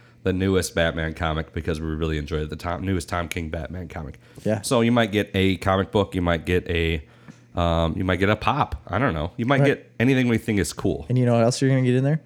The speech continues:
Speaker 2: Stickers, a T-shirt,
Speaker 1: All that
Speaker 2: extra
Speaker 1: stuff.
Speaker 2: content.
Speaker 1: Uh, extra podcast. Yeah.
Speaker 2: When you open it up, content's gonna hit you in the face
Speaker 1: <laughs> Yeah.
Speaker 2: from Snarf Talk.
Speaker 1: Yeah. So, um, and you'll still get your T-shirts. Anytime we make a T-shirt, you'll get one of those.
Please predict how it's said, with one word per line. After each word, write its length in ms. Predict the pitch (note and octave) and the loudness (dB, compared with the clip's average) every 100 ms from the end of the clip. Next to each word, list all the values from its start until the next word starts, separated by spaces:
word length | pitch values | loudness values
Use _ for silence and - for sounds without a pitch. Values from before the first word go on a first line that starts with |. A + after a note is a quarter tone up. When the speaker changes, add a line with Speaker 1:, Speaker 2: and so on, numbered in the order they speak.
| - | -8
Speaker 2:
Stickers, 540 | - C#3 - F2 - - - | -4 0 0 -2 -6 -14 -6
a 60 | A#2 | -2
T-shirt, 560 | - C3+ - F2+ - - - - _ - _ _ _ | 2 2 2 -4 -6 -12 -20 -20 _ -20 _ _ _
Speaker 1:
All 140 | - G2 | 0 2
that 80 | B2 | 4
Speaker 2:
extra 260 | C3+ - | 2 0
Speaker 1:
stuff. 120 | - C3+ | 2 2
Speaker 2:
content. 360 | A2+ F2+ D#2 - _ - - G2+ | 2 -4 -8 -14 _ -16 -4 -2
Speaker 1:
Uh, 80 | G2 | 0
extra 260 | G#2+ - A2 | 0 0 0
podcast. 600 | G#2 E2 - C#2+ D2 - | 2 2 0 -4 -4 -4
Yeah. 80 | - | 2
Speaker 2:
When 120 | C3 | 6
you 120 | C3+ | 6
open 220 | C3 C3+ | 6 6
it 120 | B2+ A#2+ | 4 6
up, 300 | C3+ C#3+ - - - | 4 2 -6 -20 0
content's 480 | D#3+ B2+ G#2 E2+ - | 2 2 0 -4 -6
gonna 160 | G2 | -4
hit 160 | G#2+ G2 | -2 -2
you 60 | |
in 80 | G#2+ | -2
the 60 | G#2 | -4
face 440 | - G3 - - - | -2 -2 -2 -6 -4
Speaker 1:
<laughs> 40 | |
Yeah. 180 | G2+ D#2 | -2 0
Speaker 2:
from 240 | - B2 | 2 2
Snarf 320 | B2 B2 G#2+ | 0 -2 -2
Talk. 200 | - F#2+ - | -4 -6 0
Speaker 1:
Yeah. 240 | D2+ D2+ | 0 0
So, 480 | - G#2 F#2+ F2 - - | -2 2 4 2 -2 -2
um, 480 | F2 E2+ E2 D#2+ - | 0 0 0 -2 -2
and 100 | G2 | -2
you'll 100 | F#2 | -2
still 180 | - | -2
get 100 | G2 | -2
your 100 | - | -2
T-shirts. 680 | G#2+ G2 E2+ - F2 E2+ - | -2 -2 -4 -2 -2 -2 -6
Anytime 380 | E2 F2+ F#2+ F#2+ | -6 -4 -2 0
we 60 | G2 | 0
make 140 | G2+ | -2
a 60 | G#2 | -4
T-shirt, 320 | G#2 F2 F#2+ | -6 -4 -4
you'll 100 | F#2 | -2
get 100 | E2+ | -2
one 120 | F#2 | -2
of 60 | F2 | -2
those. 220 | D#2+ | -2